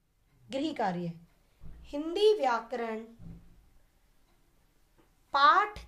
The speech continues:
तेरह पेज एक सौ दो के प्रश्न एक, दो व तीन पुस्तक में करो।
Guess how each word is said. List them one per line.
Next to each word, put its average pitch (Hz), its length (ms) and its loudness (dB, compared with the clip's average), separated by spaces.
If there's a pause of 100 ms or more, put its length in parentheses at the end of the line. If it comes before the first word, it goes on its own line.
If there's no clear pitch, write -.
(120)
तेरह 262 520 0 (1700)
पेज 262 480 -2 (220)
एक 247 220 -6
सौ 254 300 -4
दो 269 440 4
के 269 200 -4 (180)
प्रश्न 247 420 -2 (300)
एक, 247 460 0 (240)
दो 247 580 2 (580)
व 294 200 10 (220)
तीन 226 380 -6 (1500)
पुस्तक 359 680 0
में 220 220 -8
करो। 254 340 2